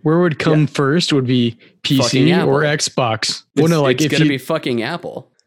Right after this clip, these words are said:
Speaker 2: And P C,
Speaker 1: Yes.
Speaker 2: technically, if you get browser-based, that's P C.
Speaker 1: Yeah, but if you, like, put it on, they're saying, like, not consoles or P Cs soon, but if you're paying for Xbox Game Pass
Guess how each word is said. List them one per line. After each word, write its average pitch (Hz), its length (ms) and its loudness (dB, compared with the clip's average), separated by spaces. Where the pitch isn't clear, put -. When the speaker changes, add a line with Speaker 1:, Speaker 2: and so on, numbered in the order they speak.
Speaker 2:
And 147 200 -2
P 185 180 -2
C, 214 200 -4
Speaker 1:
Yes. 180 100 -4
Speaker 2:
technically, 135 520 -2
if 110 100 -8
you 127 80 -2
get 147 160 -2
browser-based, 117 680 -4
that's - 380 -8
P 95 220 -6
C. - 420 -10
Speaker 1:
Yeah, 127 300 0
but 156 100 -2
if 151 140 0
you, 160 100 4
like, 143 220 0
put 180 140 0
it 220 100 2
on, 156 480 0
they're - 100 0
saying, 151 320 0
like, 127 200 0
not 135 420 -4
consoles 123 480 -2
or 117 60 0
P 127 200 -2
Cs 127 560 -2
soon, 151 560 0
but 147 200 -2
if 147 160 -2
you're 139 140 0
paying 208 460 0
for 156 460 -2
Xbox - 680 -4
Game 151 240 0
Pass 147 300 -4